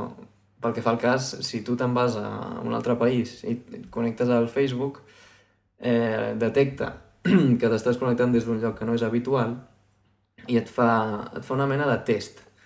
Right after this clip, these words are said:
Et posa unes fotos i t'assenyala i, i et, i et fa un requadre a la cara de la persona,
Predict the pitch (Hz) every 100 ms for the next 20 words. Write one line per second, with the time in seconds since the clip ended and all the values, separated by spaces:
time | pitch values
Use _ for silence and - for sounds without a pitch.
0 | _ _ - 120 120 135 147 131 - 156
1 | 151 165 - - - - _ _ _ _
2 | - 135 127 123 - 120 123 120 123 143
3 | 156 - - - 113 123 123 123 120 -
4 | 127 123 - 117 - 117 123 - 139 139
5 | 147 139 147 156 175 - - - 123 113
6 | 120 123 147 - - - 120 117 113 110
7 | 123 123